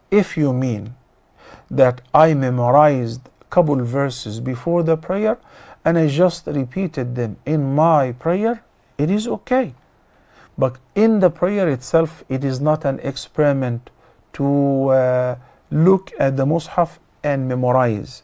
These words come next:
No. In the prayer, you recite either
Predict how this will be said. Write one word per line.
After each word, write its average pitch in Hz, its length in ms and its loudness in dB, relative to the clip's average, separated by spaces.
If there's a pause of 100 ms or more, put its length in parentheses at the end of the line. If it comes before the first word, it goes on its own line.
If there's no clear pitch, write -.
(120)
No. 123 320 -2 (840)
In 196 200 4
the 185 100 4
prayer, 185 400 2
you 160 220 4
recite 170 580 4
either 135 480 2